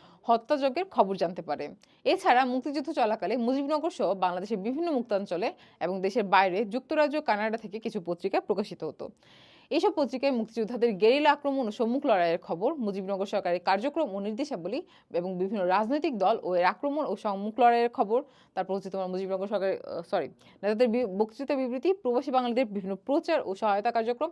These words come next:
এবং মুক্তিযুদ্ধের পক্ষে বাঙালি কূটনীতিকদের যে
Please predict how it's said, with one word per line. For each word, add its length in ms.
এবং 320
মুক্তিযুদ্ধের 460
পক্ষে 460
বাঙালি 360
কূটনীতিকদের 580
যে 180